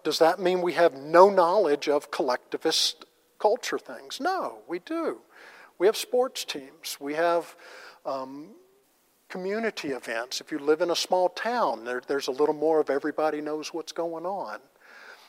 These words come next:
So we, we do have those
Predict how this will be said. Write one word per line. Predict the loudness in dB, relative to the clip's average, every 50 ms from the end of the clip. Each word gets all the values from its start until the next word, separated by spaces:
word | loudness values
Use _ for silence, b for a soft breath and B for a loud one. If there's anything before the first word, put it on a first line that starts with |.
| B
So | B 0 2 2
we, | 2 2 0 -2 -2 -2 -2
we | -2 -2 -2 -2 -2
do | -4 -4 -4 -4 -4 -4
have | -6 -6 -2 2 2 4 4 4 2 0 -2 0
those | 0 2 2 0 0 -2 -4 -4 -4 -4 -4 -8